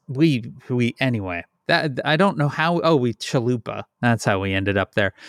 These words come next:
The point we were trying to make is that Mike Johnson is real weird. This week,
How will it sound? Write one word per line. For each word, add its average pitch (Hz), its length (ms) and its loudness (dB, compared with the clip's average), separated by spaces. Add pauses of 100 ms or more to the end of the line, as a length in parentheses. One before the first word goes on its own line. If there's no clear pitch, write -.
(400)
The 185 140 4
point 233 460 2
we 160 120 6
were 135 120 4
trying 139 340 2
to 107 60 -2
make 101 340 -4
is 123 160 -2
that - 140 -2
Mike 175 480 0
Johnson 139 460 2
is 107 140 0
real 135 440 6
weird. 110 460 2 (1300)
This 202 360 2
week, 131 380 -2